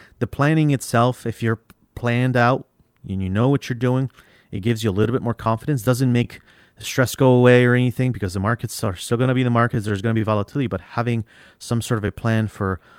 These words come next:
the good and the bad and the ugly, as they say, right? Uh, having an all-weather portfolio is important.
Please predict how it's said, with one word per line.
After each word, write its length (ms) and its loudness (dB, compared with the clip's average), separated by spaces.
the 100 -4
good 300 6
and 120 2
the 180 -2
bad 200 2
and 140 -2
the 100 -4
ugly, 280 -4
as 180 -6
they 100 -8
say, 400 -12
right? 240 -2
Uh, 140 -6
having 300 -4
an 80 -4
all-weather 360 4
portfolio 540 -6
is 160 -12
important. 560 -16